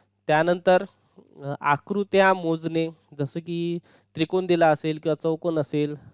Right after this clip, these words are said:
तर, अ, त्या आकृत्या कशा मोजायच्या, चौकोन कसे मोजायचे, आयत कसे मोजायचे,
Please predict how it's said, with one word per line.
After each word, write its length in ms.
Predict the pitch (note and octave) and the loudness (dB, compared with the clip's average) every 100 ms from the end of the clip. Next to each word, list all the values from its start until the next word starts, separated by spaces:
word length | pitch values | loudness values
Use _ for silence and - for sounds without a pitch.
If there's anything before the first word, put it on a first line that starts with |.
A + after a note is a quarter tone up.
| _ D3 | _ -6
तर, 260 | D3 D3 | -4 -4
अ, 40 | D3 | -2
त्या 120 | D#3 D3+ | 0 0
आकृत्या 340 | - D#3 D#3 | -2 -8 -6
कशा 180 | D3+ F3 | -4 -4
मोजायच्या, 520 | E3 C#3+ C#3+ C3 C#3 | -4 -4 -4 -4 -6
चौकोन 400 | C#3 D#3 D3 E3 | -6 -8 -8 -8
कसे 220 | D#3+ D#3 D3+ | -8 -8 -8
मोजायचे, 400 | C#3+ C#3 C#3 C#3+ | -10 -8 -6 -2
आयत 220 | C3+ C#3+ - | -2 -2 -6
कसे 180 | D3 | -8
मोजायचे, 460 | C#3+ C3+ C3+ B2+ | -8 -6 -6 -4